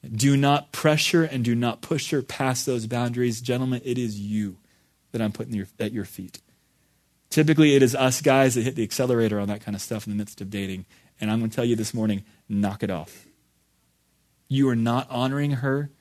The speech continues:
You are not loving her by pushing her beyond what she's ready for or what she feels is appropriate. And you say you love her, but that is not loving. And to you ladies, let me say this, and this may stark, be st-, uh, stark to some of you,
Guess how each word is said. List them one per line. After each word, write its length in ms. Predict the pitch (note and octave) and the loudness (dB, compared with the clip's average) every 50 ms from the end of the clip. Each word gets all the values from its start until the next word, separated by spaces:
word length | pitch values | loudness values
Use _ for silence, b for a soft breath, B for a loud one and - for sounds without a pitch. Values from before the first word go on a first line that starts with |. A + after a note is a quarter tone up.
| b b b b | b b b b
You 160 | b C3 B2 A#2 | b 0 2 2
are 40 | A2+ | 2
not 260 | A2 A2+ A2 G#2+ - | 2 2 0 -2 -2
loving 340 | B2 B2+ C3 C3 B2+ B2+ A2+ | -2 -2 0 0 0 -2 -2
her 220 | A2 A2+ A2 G#2+ | -2 -2 -2 -2
by 140 | G#2 G#2+ G#2 | -4 -6 -6
pushing 360 | - - C#3 C3 - - C3 | -2 -2 -2 -2 -2 -4 -2
her 120 | B2 A#2+ | -2 -2
beyond 320 | A2+ A2+ A2 G#2+ A2 A2 G#2+ | -2 -2 0 0 0 -2 -2
what 120 | G#2 - | -4 -6
she's 180 | - - G#2 G2+ | -8 -8 -8 -6
ready 220 | A2 A#2 A#2+ B2+ | -4 -4 -4 -4
for 260 | B2 B2 - C#3 A#2+ | -6 -6 -6 -4 -4
or 40 | A2 | -4
what 140 | G#2+ G2 - | -4 -6 -8
she 120 | - A2 | -8 -10
feels 200 | G#2 - A2+ G#2 | -6 -6 -6 -6
is 100 | G2+ G2 | -6 -10
appropriate. 540 | G2+ F2 - - - - - - - - - _ _ _ _ _ _ _ _ _ _ _ _ _ _ _ _ _ _ _ _ _ _ _ _ - | -12 -14 -14 -18 -20 -18 -20 -20 -20 -20 -20 _ _ _ _ _ _ _ _ _ _ _ _ _ _ _ _ _ _ _ _ _ _ _ _ -8
And 80 | A2+ G#2+ | -4 -2
you 80 | A2 | 0
say 180 | G#2+ - G3+ F#3+ | 0 2 0 2
you 140 | E3+ C3+ C3 | 0 0 0
love 280 | D#3 F3 G3 E3+ B2 | 0 0 0 0 0
her, 280 | A2 A2 G#2 F#2 F2+ - _ _ _ _ _ _ _ _ _ _ _ - | -2 -4 -6 -6 -8 -12 _ _ _ _ _ _ _ _ _ _ _ -6
but 100 | B2+ A#2 | -2 -2
that 200 | C3+ C#3 D3 C3 | 0 0 0 0
is 160 | A#2+ A2 - | -2 -2 -2
not 260 | B2+ B2 A#2 A2 G#2 | -4 -4 -4 -6 -8
loving. 300 | G#2+ F#2+ F2+ G2 F2 E2+ E2+ _ _ _ _ _ _ _ _ _ _ _ _ _ _ _ _ _ _ _ _ - | -10 -12 -12 -16 -20 -20 _ _ _ _ _ _ _ _ _ _ _ _ _ _ _ _ _ _ _ _ _ -10
And 100 | A#2+ A#2+ | -8 -2
to 80 | - C3+ | 2 4
you 120 | C3+ C#3 | 4 6
ladies, 340 | C3 C3+ C#3 C#3+ D3 C#3+ A#2+ | 6 6 8 8 6 6 4
let 120 | C3 B2+ | 2 -2
me 120 | C3 C#3 C3 | -2 -2 -2
say 200 | B2 - C3 A#2 | -2 0 0 0
this, 440 | A2+ A#2+ B2 A2 - - - - - b b b b b b b b - | 2 2 2 0 0 -2 -4 -4 -8 b b b b b b b b -4
and 120 | A2 A2+ | -2 0
this 140 | B2 B2 - | 0 0 0
may 160 | B2 A#2 A2+ | 0 0 0
stark, 400 | G#2+ - - - A#2+ A2+ A2 - - - - - _ - - F#4 - | 0 -2 -4 -2 -2 -2 -2 -6 -10 -12 -12 -12 _ -16 -18 -12 -8
be 100 | A#2 A#2 | -6 -6
st-, 280 | G#2+ - - - - - | -6 -6 -6 -8 -10 -8
uh, 180 | G#2+ G2+ G2 G2 | -8 -6 -6 -6
stark 380 | - - - B2+ A#2+ A#2 - | -8 -6 -2 -2 -2 -2 -2
to 100 | - A2+ | -6 -10
some 180 | - - A#2+ A2 | -8 -4 -2 -2
of 100 | G2+ F#2 | -2 -2
you, 220 | F#2 F2 F2 F2 | -4 -8 -10 -10